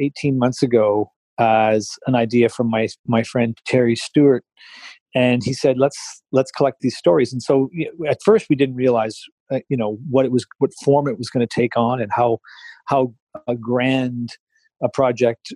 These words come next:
or an endeavor this would become, but it's become something much more than a book now. It's really a, a campaign um, with, you know, live events and concert series and speaking series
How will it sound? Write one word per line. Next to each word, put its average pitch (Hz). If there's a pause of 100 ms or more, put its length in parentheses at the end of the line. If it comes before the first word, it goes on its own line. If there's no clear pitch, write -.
(100)
or 123
an 113
endeavor 123
this 117
would 123
become, 117
but 117
it's 117
become 147
something 135
much 135
more 127
than 113
a 107
book 117
now. 107
It's -
really 117
a, 107
a 117
campaign 117 (600)
um, 113 (180)
with, 123 (320)
you 160
know, 113
live 113
events 113
and 110
concert 131
series 120
and 107
speaking 127
series 117